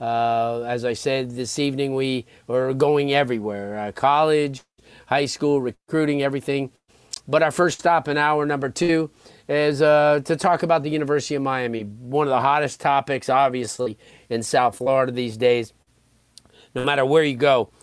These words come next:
newspapers, uh, radio shows, T Vs, sports,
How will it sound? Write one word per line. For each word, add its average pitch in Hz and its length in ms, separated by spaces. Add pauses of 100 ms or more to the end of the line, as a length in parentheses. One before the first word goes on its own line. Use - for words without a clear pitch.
(160)
newspapers, 131 1040 (240)
uh, 104 240
radio 139 400
shows, 131 640
T 143 280
Vs, 139 440
sports, - 720